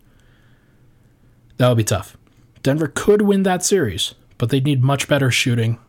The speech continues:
I'm not sure where they're gonna get it from. And that's probably the biggest concern. I'm not sure Aaron Gordon is a good enough three-point shooter. I'm not sure that without Murray, Denver can really survive with that guard rotation.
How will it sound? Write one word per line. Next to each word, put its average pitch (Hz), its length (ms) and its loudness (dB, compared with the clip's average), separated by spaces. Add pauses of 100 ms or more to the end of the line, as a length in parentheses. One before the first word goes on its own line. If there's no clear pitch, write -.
(140)
I'm 113 140 -2
not 123 160 -2
sure - 180 0
where 160 160 0
they're 156 100 0
gonna 156 200 0
get 135 180 0
it 110 120 -2
from. 92 300 -6 (1400)
And 117 120 -2
that's 139 180 -2
probably 160 300 2
the 143 80 2
biggest 120 420 0
concern. 82 460 -8 (720)
I'm - 100 -20
not 120 140 0
sure - 160 -4
Aaron 131 300 2
Gordon 127 300 2
is 117 100 0
a 117 40 0
good 120 240 0
enough 123 220 0
three-point 117 440 0
shooter. 98 380 -4 (800)
I'm 113 160 2
not 120 160 2
sure 127 320 0
that 120 220 0 (360)
without 117 320 0
Murray, 139 420 2 (480)
Denver 123 260 0
can 123 180 2
really 120 180 2
survive 120 400 0
with 117 140 -2
that 110 160 0
guard 110 260 -2
rotation. 107 540 -6